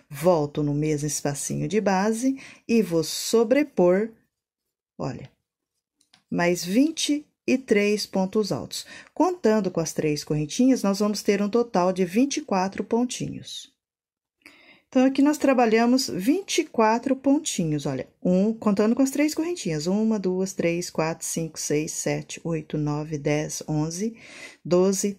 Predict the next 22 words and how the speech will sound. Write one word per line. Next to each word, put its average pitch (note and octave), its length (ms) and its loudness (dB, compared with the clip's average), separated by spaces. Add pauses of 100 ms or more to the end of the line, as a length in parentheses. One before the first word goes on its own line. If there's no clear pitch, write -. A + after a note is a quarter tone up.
treze, F3 460 0
quatorze, F3 680 0
quinze, F3 480 -4
dezesseis, D#3 640 -2
dezessete, D3+ 640 -2
dezoito, D3+ 460 -2
dezenove, D#3 640 -2
vinte, D3+ 640 -6 (400)
vinte C#3 220 -4
e E3 60 -2
um, G3 240 0
vinte F3 260 -10
e - 20 -14
dois, E3+ 320 2
vinte D3 200 -4
e - 40 -14
três B3 460 0 (120)
e A3+ 160 0
vinte G3+ 300 -2
e - 40 -10
quatro, - 460 -12 (640)
certo? E3+ 500 -4